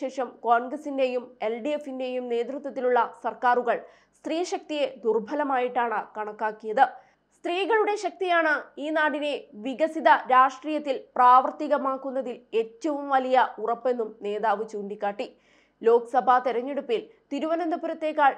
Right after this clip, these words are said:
ബി ജെ പി സാധ്യത കാണുന്ന മണ്ഡലമാണ് തൃശൂർ. അതുകൊണ്ട് തന്നെയാണ് ലോക്സഭാ തെരഞ്ഞെടുപ്പിന് മുന്നോടിയായിട്ടുള്ള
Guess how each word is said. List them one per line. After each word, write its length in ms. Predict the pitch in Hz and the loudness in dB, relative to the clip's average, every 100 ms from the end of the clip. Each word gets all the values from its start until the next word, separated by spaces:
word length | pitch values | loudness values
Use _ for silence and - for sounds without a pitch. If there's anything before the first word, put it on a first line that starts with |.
| 208 | -4
ബി 100 | 254 262 285 | -10 -8 -4
ജെ 80 | 294 | -4
പി 80 | 294 269 | -4 2
സാധ്യത 380 | 240 254 269 285 254 | 4 4 2 -2 0
കാണുന്ന 320 | 254 254 247 214 - | -2 -2 -4 -6 -6
മണ്ഡലമാണ് 580 | 214 214 254 277 220 202 220 _ | -6 -6 -6 -4 -4 -6 -8 _
തൃശൂർ. 340 | - 175 233 208 - _ _ _ - | -20 -8 -4 -4 -6 _ _ _ 6
അതുകൊണ്ട് 340 | 294 370 403 381 294 | 6 6 -2 2 2
തന്നെയാണ് 520 | 285 370 349 302 269 233 - 247 | 2 0 0 0 0 -4 -6 4
ലോക്സഭാ 520 | 277 294 - 320 320 311 | 4 4 0 2 2 2
തെരഞ്ഞെടുപ്പിന് 560 | 294 285 277 269 269 262 | 0 0 -4 -6 -6 -4
മുന്നോടിയായിട്ടുള്ള 840 | 240 254 294 294 262 262 262 254 | -4 0 0 2 2 2 0 2